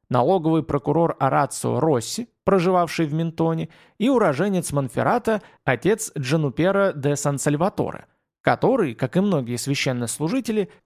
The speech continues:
скорее всего, был агентом отца Жозефа, знаменитого соратника Ришелье. Франция восстановила резидента в Генуе,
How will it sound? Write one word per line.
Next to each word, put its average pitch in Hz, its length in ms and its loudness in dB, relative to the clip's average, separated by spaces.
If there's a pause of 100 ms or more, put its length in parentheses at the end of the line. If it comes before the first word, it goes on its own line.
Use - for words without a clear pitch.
(140)
скорее 165 420 0
всего, 139 320 0
был 127 240 0
агентом 123 520 -2
отца 120 280 -2
Жозефа, 160 720 -2
знаменитого 143 680 0
соратника 123 580 -2
Ришелье. 131 560 -4 (680)
Франция 202 540 2
восстановила 170 760 0
резидента 123 560 0
в 117 120 -6
Генуе, 127 560 -2